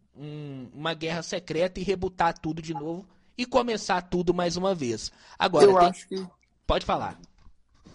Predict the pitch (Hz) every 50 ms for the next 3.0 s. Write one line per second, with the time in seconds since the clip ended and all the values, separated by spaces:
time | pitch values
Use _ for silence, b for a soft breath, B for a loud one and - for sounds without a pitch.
0 | - _ _ - 170 180 180 165 147 143 147 156 - - - 165 147 143 143 135
1 | - - 156 165 160 - - 151 147 139 143 143 143 - 185 165 - - 95 139
2 | 139 135 - - 147 139 - - 143 143 - - 139 139 131 - 135 123 120 -